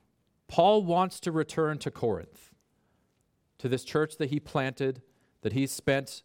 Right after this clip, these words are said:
a considerable amount of time with, that he's seen a lot of the fruit of his ministry among, that he has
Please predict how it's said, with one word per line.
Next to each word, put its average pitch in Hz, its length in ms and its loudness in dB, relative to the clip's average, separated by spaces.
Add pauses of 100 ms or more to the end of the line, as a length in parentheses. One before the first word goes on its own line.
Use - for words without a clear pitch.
(440)
a 104 80 -2
considerable 170 500 0
amount 151 240 2
of 117 80 -6
time 101 260 -4
with, 101 380 -6 (380)
that 107 120 -2
he's 135 160 0
seen 160 240 -2
a 151 60 0
lot 151 200 4
of 151 60 2
the 143 80 -2
fruit 170 360 2
of 139 100 0
his 151 180 -2
ministry 139 440 -2
among, 123 420 -4 (300)
that 104 140 -2
he 160 320 2 (280)
has 131 400 0